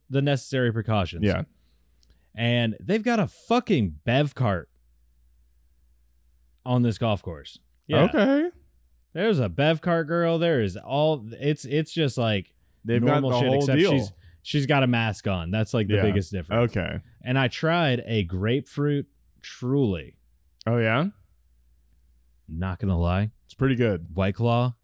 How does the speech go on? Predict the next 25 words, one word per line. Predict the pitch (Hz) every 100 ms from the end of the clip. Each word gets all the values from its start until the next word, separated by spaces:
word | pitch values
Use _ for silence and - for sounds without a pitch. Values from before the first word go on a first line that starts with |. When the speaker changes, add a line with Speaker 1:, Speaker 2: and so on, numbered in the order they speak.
| _
Speaker 1:
step | - - 92
your | 90
game | 90 87 82
up. | 101
Speaker 2:
Yeah. | 117 110 95 - _ _ -
Dude, | 160 156 98 _
Truly, | - 143 165
Speaker 1:
That, | 143 165 - 123
Speaker 2:
I'm | 139
Speaker 1:
that |
Speaker 2:
telling | 156 220 139
you. | 92
Speaker 1:
grapefruit | 113 143 190 - 135 120 101 87 _ -
is | 104 92 85 - - _ _ -
something | - - - 120 123 135 131 135 131 -
to | 131
talk | - 131 92 73
about. | 73 73 120
Speaker 2:
Dude, | 131 110
I'm | 127 135
telling | 135 135 147
you, | 165 175 -
strawberry | - - 127 143 160 175
lemonade | 135 113 120 127 131
Truly, | - 117 120 135 143